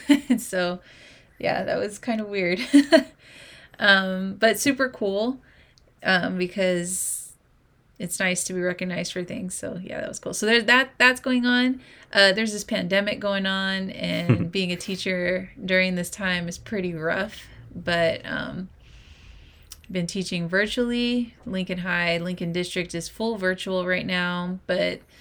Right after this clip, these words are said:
Speaker 1: there's discussions about bringing us ba-, back on campus, which has caused a lot of controversy because,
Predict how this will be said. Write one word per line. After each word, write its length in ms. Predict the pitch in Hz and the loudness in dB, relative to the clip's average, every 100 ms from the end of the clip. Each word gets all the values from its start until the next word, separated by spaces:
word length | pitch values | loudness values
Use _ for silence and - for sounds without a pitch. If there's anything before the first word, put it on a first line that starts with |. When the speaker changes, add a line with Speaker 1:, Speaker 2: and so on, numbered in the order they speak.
| - - - - | -20 -20 -20 -2
Speaker 1:
there's 160 | 208 | 0
discussions 500 | 214 214 208 196 202 | 0 0 -2 -2 -4
about 180 | 196 175 | -2 0
bringing 260 | 175 180 180 | 0 0 0
us 140 | 175 | -2
ba-, 460 | - 180 175 - 185 | 0 0 0 -2 -6
back 240 | 185 180 180 | -2 -2 -2
on 140 | 175 | -4
campus, 800 | 175 196 185 185 185 180 180 - 170 | -6 -6 -4 0 2 2 -2 -8 -6
which 320 | 170 170 - | -6 -6 -6
has 180 | 170 - | -6 -6
caused 380 | 175 170 165 | -4 -4 -2
a 40 | 170 | -4
lot 140 | 170 | -4
of 60 | 165 | -4
controversy 800 | 269 254 247 240 240 - 226 220 | -2 -2 -2 -2 -2 -2 -4 -4
because, 920 | 202 185 185 170 165 - 82 - - | -6 -6 -4 0 0 -2 -8 -12 -16